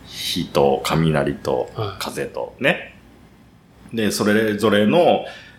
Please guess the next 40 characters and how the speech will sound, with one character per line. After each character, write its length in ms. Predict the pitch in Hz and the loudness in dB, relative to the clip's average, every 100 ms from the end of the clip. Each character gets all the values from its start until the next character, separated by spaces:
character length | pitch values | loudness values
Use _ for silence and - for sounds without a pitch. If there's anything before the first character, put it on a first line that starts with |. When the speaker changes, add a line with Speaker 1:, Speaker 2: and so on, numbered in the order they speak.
| - | -8
Speaker 1:
持 160 | 101 101 | 0 0
つ 560 | 104 143 147 98 82 - - _ | 2 2 2 2 -2 -12 -20 _
神 480 | - - 104 95 87 | -8 0 2 2 0
獣 420 | 82 87 85 82 | -4 -4 -4 -4
っ 40 | |
て 240 | - - 82 | -8 -10 -8
い 20 | |
う 60 | 76 | -2
ウ 20 | |
ェ 240 | 98 107 | 0 0
ポ 80 | - | -6
ン 180 | 73 71 | -10 -10
を 40 | 90 | -6
ね、 240 | 156 - - | -8 -10 -12
Speaker 2:
う 40 | 123 | -10
ん。 200 | 110 117 - - | -10 -14 -20 -6
Speaker 1:
こ 500 | 82 82 71 60 - | 0 2 2 -2 -8
う、 40 | - - - - - _ _ _ _ _ _ _ - | -16 -20 -20 -20 -20 _ _ _ _ _ _ _ -18
最 240 | - 92 82 | -4 -2 -2
後 100 | 73 | -8
に、 180 | 73 - - - - - | -12 -16 -20 -20 -20 -10
最 200 | - 101 | -2 -2
後 80 | 80 | -2
の 60 | |
決 200 | - 98 | -4 -2
戦 200 | 110 95 | 2 2
の 40 | 90 | 0
時 180 | - | -6
に 280 | 80 85 73 - - | -6 -6 -10 -16 -8
力 320 | - 113 95 | -4 2 2
を 60 | 82 | 2
借 180 | 85 85 | -2 -4
り 60 | |
る 140 | 87 82 | -4 -8
っ 20 | |
て 140 | - | -8
い 80 | 76 | -10
う、 80 | 69 71 | -10 -10
そ 140 | - | -4
の、 280 | 87 85 82 | -2 0 -4